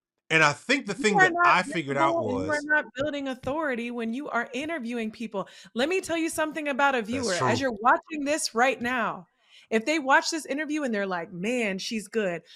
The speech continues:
Speaker 2: not nobody, not a soul will point out, "Man, he asked really good questions."
Speaker 1: Right.
Speaker 2: They don't notice. They don't
Speaker 1: <laughs>
Speaker 2: care.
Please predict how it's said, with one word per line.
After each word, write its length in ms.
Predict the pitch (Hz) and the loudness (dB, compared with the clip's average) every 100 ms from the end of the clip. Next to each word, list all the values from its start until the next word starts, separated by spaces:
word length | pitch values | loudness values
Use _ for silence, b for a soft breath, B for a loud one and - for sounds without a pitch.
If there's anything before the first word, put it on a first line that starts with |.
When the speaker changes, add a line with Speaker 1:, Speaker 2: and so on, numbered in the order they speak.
| b 190 | b -2
Speaker 2:
not 540 | 196 226 302 359 - | 2 6 6 6 4
nobody, 600 | 220 277 320 233 196 185 | 0 0 2 4 4 2
not 220 | 190 254 | 0 0
a 60 | 330 | 0
soul 720 | - 311 285 208 170 165 160 _ _ - | -2 0 0 0 -2 -6 -12 _ _ 2
will 180 | 220 233 | 6 6
point 340 | 233 285 294 | 4 -2 0
out, 300 | 294 214 - | 2 0 -2
"Man, 180 | 175 180 | -8 -8
he 140 | 202 220 | -6 -4
asked 280 | 180 165 170 | -4 -6 -8
really 280 | 180 202 214 | -6 -4 -2
good 200 | 240 247 | -2 -4
questions." 760 | 269 277 - 208 208 226 _ _ _ _ _ - | -12 -12 -12 -10 -10 -12 _ _ _ _ _ -14
Speaker 1:
Right. 440 | 95 107 110 104 | -2 6 6 6
Speaker 2:
They 160 | 220 233 | 6 4
don't 300 | 240 277 302 | 4 0 0
notice. 600 | 233 220 277 370 220 180 - | 0 4 6 6 4 0 0
They 160 | 226 | 0
don't 400 | 196 247 294 330 - | 0 0 0 0 -6
Speaker 1:
<laughs> 0 | |
Speaker 2:
care. 760 | - 294 392 359 180 - - | -10 -6 0 2 2 0 -10